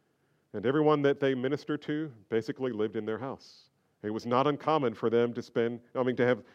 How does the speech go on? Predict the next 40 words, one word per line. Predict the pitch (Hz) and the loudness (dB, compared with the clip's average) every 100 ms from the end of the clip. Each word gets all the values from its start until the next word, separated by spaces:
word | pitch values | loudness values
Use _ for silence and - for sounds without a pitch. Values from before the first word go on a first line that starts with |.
| _ - | _ -8
like, | 104 | -8
twenty | - 127 147 | -2 0 0
people, | 147 151 95 73 _ _ - | -2 -4 -4 -6 _ _ -4
no | 117 175 | 2 4
exaggeration, | 165 147 127 110 107 123 - _ _ _ _ _ _ | 4 2 2 -2 -2 -12 -16 _ _ _ _ _ _
twenty | - 120 | -4 -2
people | 143 196 190 | 2 2 2
could | 135 113 | 0 -2
be | 113 | -2
living | 113 117 | -2 -2
at | 120 | -4
their | 131 | -4
house | 117 151 139 - _ - | -2 -4 -6 -16 _ -6
any | 110 131 | -4 0
given | 151 156 156 | 0 -2 -2
time. | 185 202 - _ _ _ _ _ _ _ _ _ _ _ _ _ _ _ - | -4 -6 -10 _ _ _ _ _ _ _ _ _ _ _ _ _ _ _ -14
Uh, | 104 | -6
so | - | 0
when | 123 | 2
they | 123 | 2
bought | 139 139 147 | 4 4 4
their | 151 | 2
new | 156 | 2
house | 139 156 - | 2 0 0
on | 120 | -2
the | |
property | 107 131 131 127 | 0 -2 0 -2
they | 131 | 0
have | 123 127 | 0 -2
now, | 123 135 165 | -2 -4 -4
they | 123 123 | -4 0
made | 135 | 0
sure | - 160 | 2 2
they | 165 | 2
had | 175 170 | 2 4
room | 226 185 - | 4 4 -2
for | - 107 | -2 0
another | 113 127 | 0 -2
twenty | 143 156 175 | 0 0 2
people. | 196 226 226 | 0 0 -2